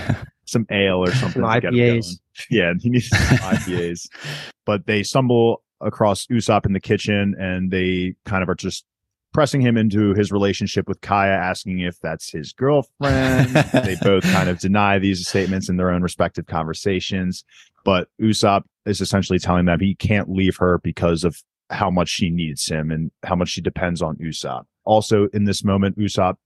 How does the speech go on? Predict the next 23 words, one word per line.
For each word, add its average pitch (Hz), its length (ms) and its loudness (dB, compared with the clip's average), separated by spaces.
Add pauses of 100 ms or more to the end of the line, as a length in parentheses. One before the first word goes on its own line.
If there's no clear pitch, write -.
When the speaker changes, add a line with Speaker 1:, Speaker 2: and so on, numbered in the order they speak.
(140)
Speaker 2:
tells 98 280 2
them 95 100 0
about 85 260 0
his 87 220 -8
dad 101 320 2
is 92 100 -2
a 92 40 -4
great 90 300 -4
pirate 151 520 2
and 101 100 0
that 95 80 2
he's 90 140 -2 (120)
been 95 200 2
essentially 98 400 -2
awaiting 90 320 0
his 90 180 -4
return 95 560 -4
ever 87 160 -4
since 87 180 -8
he - 80 -10
was 82 120 -6
a 87 60 -8
kid. 135 440 0